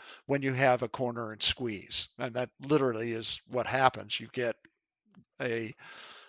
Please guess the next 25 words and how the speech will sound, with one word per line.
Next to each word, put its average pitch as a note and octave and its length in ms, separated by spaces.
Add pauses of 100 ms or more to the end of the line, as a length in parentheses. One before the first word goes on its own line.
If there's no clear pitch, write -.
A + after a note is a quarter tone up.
(140)
non-convergence B2 920
that's A#2 200
being A#2 240
caused B2 560
by A2+ 200
manipulation. A2+ 840 (200)
That B2+ 220
can A#2 100
happen. A2 480 (340)
But D3+ 140 (180)
those - 280
last C3+ 440
literally, B2 640
typically A2+ 440
a A2 40
few D3 180
days G3 340
or A#2 100
a G#2 40
few D3 220
weeks. C3+ 640 (500)
Here B3 140
we A#3+ 140
have C3+ 420 (340)
non-convergence D3+ 1120